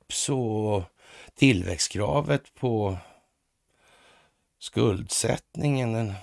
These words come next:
ja, den är ju vad den är efter skuldmättnaden. Det är ju så. Mm. Jag tror att det här är...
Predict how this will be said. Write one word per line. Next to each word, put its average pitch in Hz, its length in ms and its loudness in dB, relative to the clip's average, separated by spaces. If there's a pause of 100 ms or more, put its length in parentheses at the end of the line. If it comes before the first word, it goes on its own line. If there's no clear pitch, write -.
(340)
ja, 127 440 -2
den 113 120 -2
är 143 60 4
ju 185 80 4
vad - 140 2
den 95 200 0
är - 420 0 (380)
efter 123 320 2
skuldmättnaden. - 1080 -2
Det 139 260 -2 (640)
är 98 240 0
ju 101 160 -2
så. 69 460 -6 (480)
Mm. 92 760 -4 (720)
Jag 107 160 0
tror 165 360 6
att 139 100 2
det 123 80 0
här 120 240 4
är... 110 480 0